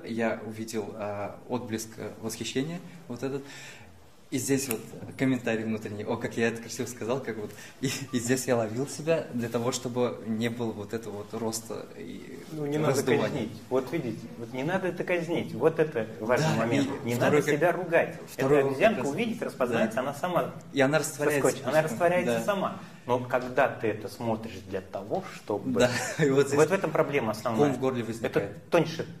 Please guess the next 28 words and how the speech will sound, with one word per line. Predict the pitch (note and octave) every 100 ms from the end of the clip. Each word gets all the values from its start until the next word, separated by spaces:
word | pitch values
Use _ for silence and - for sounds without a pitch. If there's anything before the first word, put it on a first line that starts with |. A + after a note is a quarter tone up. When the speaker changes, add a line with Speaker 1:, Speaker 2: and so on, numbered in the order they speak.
| A2+ A2
Speaker 2:
тонкая | D3+ C3 B2
игра, | A#2+ C3
э, | A#2 A2
такая | A2+ A#2
игра. | A2+ A#2+
Speaker 1:
Да. | A#2+ A2 G#2+ - - - -
Speaker 2:
Она | A#2
игра, | C3 D3+ D#3 -
вы | A#2
заметили, | A#2+ D#3 D#3 G#2
она | G#2
тоньше, | A2 D3 A#2+ -
тоньше, | - G#2+ A2+ G#2 - -
потому | D3+
что | D3
она | D#3+
на | D#3
Speaker 1:
Да. | D3+
Speaker 2:
подсознательный | D#3 - D3 E3 D#3+ D3+ D#3 D#3
уровень | E3 F3+ F3 E3
Speaker 1:
Да. | D3+
Speaker 2:
перемещается, | D#3 D3 - B2 - -
а | C#3
не | D#3 E3
в |
сознательное | E3 D3+ C3+ C3 B2 A#2+ A2+ A2
намерение. | A2+ B2 G#2+ G2 F#2+ G#2+
Speaker 1:
Да. | A2+ G#2+